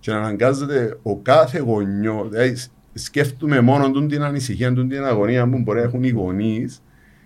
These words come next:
τι είναι να γίνουν τα κοπελούθκια μου, αν πάθω εγώ τώρα έφραγμα και πεθάνω. Ε, να μην νιώθει ότι μπορεί να ξεκουραστεί, δηλαδή να μην μπορεί ότι,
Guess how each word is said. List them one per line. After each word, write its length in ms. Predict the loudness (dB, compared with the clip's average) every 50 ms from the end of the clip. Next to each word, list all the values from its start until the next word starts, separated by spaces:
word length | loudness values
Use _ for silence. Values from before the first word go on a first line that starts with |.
| _ _ _ _ _
τι 80 | -2 0
είναι 160 | 0 0 0
να 120 | 0 0
γίνουν 200 | 2 2 2 2
τα 80 | 0 -2
κοπελούθκια 580 | -2 0 0 2 2 0 -2 -4 -6 -8 -6
μου, 60 | -4 -4
αν 100 | -2 2
πάθω 200 | 2 2 2 2
εγώ 120 | 0 0
τώρα 200 | 2 2 2 2
έφραγμα 440 | 2 2 0 -2 -2 0 0 -2 -4
και 100 | -6 -6
πεθάνω. 360 | -4 -4 -4 -6 -6 -8 -10 -12 -18 _ _ _ _ _ _ _ _ _ _ _ _ _ _ _ _
Ε, 100 | -4 0
να 100 | 2 2
μην 320 | 4 4 2 2 0 -2 0
νιώθει 720 | 2 4 4 4 4 4 0 0 2 2 0 -2 -4 -6 -2
ότι 400 | 0 0 2 2 2 0 2 2
μπορεί 300 | 4 4 4 4 4 4
να 140 | 2 0 -2
ξεκουραστεί, 840 | -4 -6 -6 -4 -4 -2 -2 0 -2 -2 -4 -6 -12 -10 -10 -8
δηλαδή 480 | -6 -4 -4 -4 -2 0 0 0 0 0
να 120 | 0 0
μην 160 | 0 -2 -4
μπορεί 220 | -4 -6 -4 -2 -2
ότι, 440 | -2 -2 -2 -4 -4 -4 -4 -6